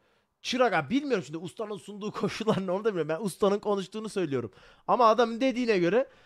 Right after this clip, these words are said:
doğru düzgün çırağım yok diyor yani. Çırak gelmiyor diyor. Şu an arka nesil gelmiyor diyor. El işleri yapan,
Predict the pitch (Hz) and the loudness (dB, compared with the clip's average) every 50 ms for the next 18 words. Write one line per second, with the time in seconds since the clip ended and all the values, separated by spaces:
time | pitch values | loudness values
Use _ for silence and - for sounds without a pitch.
0 | _ _ _ - 135 226 262 277 269 226 175 156 156 190 226 - - - 254 247 | _ _ _ 6 8 12 12 12 10 10 4 -2 -8 -10 -10 -8 -6 -2 2 6
1 | 220 180 180 190 226 277 311 302 - - - 185 165 143 135 127 123 123 - - | 6 6 6 6 4 0 0 -2 -2 -6 -8 -4 -4 -2 -2 -4 -6 -8 -8 -6
2 | - 220 226 180 180 180 - 226 233 247 254 247 233 214 165 160 147 135 123 - | 0 4 6 6 4 6 6 6 6 6 6 2 -2 -2 -2 0 -2 -2 0 0
3 | 185 180 175 175 190 190 190 - 233 233 220 202 - - 202 214 208 220 247 262 | 0 2 4 6 6 6 6 6 4 2 2 0 -2 -6 -2 4 6 6 6 6
4 | 262 254 233 196 156 156 139 139 - 175 190 220 240 226 - - - 196 180 190 | 2 -2 -4 -4 -2 -2 -2 -2 2 2 2 4 2 0 -4 -4 -4 -4 -2 0
5 | 180 170 - 175 156 143 | -2 0 0 -2 -4 -4